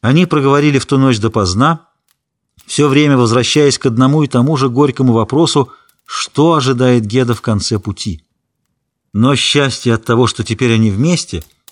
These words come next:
гнало прочь все страхи. Дружба их прошла испытание временем и судьбой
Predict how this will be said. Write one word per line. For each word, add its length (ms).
гнало 360
прочь 300
все 200
страхи. 560
Дружба 480
их 400
прошла 380
испытание 560
временем 600
и 100
судьбой 560